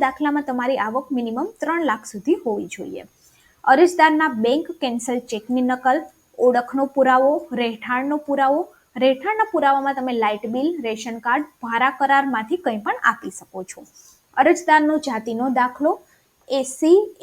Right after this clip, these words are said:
એસ ટી એ, અને ઓ બી સી, ઓ બી સી એટલે કે એસ સી, બી સી બંને એક જ છે.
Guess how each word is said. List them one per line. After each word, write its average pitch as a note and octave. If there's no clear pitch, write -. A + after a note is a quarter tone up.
એસ -
ટી F#4+
એ, C#4
અને C#4
ઓ C#4
બી C#4+
સી, A3
ઓ B3
બી E4
સી B3+
એટલે A3+
કે A#4+
એસ B3
સી, A#3
બી G3+
સી G#3+
બંને A#3+
એક A3+
જ G#3
છે. -